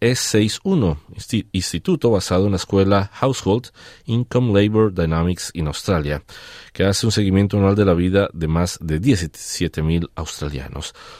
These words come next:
Los niveles de salud mental autodeclarados por los jóvenes se mantuvieron estables hasta hace aproximadamente una década,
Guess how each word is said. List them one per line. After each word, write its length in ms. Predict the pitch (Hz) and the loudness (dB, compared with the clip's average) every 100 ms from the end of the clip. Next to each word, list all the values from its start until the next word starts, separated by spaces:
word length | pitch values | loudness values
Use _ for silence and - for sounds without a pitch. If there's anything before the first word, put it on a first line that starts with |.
| - | -4
Los 120 | 131 123 | 2 4
niveles 320 | 135 131 127 | 4 4 2
de 80 | 110 | 2
salud 220 | 110 113 | 2 4
mental 440 | 110 101 110 113 - | 2 2 2 2 2
autodeclarados 840 | 110 110 98 95 85 82 104 143 | 0 2 -2 0 0 2 0 0
por 140 | - 82 | -4 -6
los 120 | - | -2
jóvenes 400 | 85 92 110 107 | 0 2 2 0
se 180 | - 82 | -2 -2
mantuvieron 500 | 117 85 82 90 98 | -2 -2 0 0 0
estables 540 | - 92 101 120 - | 0 0 0 -2 -4
hasta 340 | - 80 85 | -6 -2 0
hace 220 | 87 - 98 | 0 -2 -4
aproximadamente 840 | 87 - 80 80 85 85 82 107 | -4 -6 -2 0 0 0 0 0
una 200 | 113 92 | 2 2
década, 420 | 80 - 104 | 0 0 -2